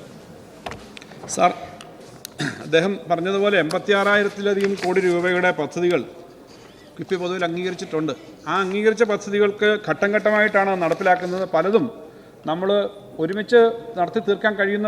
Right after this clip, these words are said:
പ്രായോഗികമായ പ്രശ്നങ്ങളുണ്ട്. സാർ, ഇതിനകത്ത് ഞാൻ പറഞ്ഞു, ഇതിനകത്ത് ഫണ്ടിൻ്റെ ലഭ്യതയുടെ പ്രശ്നം കേന്ദ്ര ഗവൺമെൻറ്റിൻ്റെ നിലപാടുകൾ കാരണം വന്നിട്ടുണ്ട്. സാർ,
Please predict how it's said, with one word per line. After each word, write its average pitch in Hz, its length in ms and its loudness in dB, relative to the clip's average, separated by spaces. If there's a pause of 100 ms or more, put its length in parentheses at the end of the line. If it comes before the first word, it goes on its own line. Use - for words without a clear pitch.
പ്രായോഗികമായ 214 600 2
പ്രശ്നങ്ങളുണ്ട്. 190 500 -2 (220)
സാർ, 214 160 6 (960)
ഇതിനകത്ത് 233 460 4 (380)
ഞാൻ 208 160 0
പറഞ്ഞു, 190 240 -2
ഇതിനകത്ത് 220 460 0
ഫണ്ടിൻ്റെ 214 520 2 (100)
ലഭ്യതയുടെ 214 480 4
പ്രശ്നം 220 320 -2 (160)
കേന്ദ്ര 185 320 0
ഗവൺമെൻറ്റിൻ്റെ 214 560 2
നിലപാടുകൾ 208 440 2 (100)
കാരണം 208 280 0
വന്നിട്ടുണ്ട്. 196 400 -2 (320)
സാർ, 185 160 2